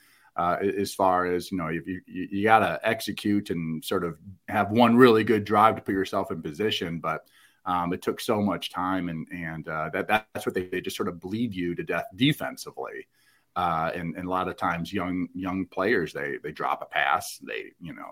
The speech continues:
they, they make a mistake, an offensive lineman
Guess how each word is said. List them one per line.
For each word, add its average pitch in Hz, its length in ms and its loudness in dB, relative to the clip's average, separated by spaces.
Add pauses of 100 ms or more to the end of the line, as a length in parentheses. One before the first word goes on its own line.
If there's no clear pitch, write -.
they, 64 140 -12 (260)
they 69 160 -10
make 80 220 -8
a 71 160 -10
mistake, 80 460 -4
an 85 80 -4
offensive 78 300 -4
lineman 78 360 -4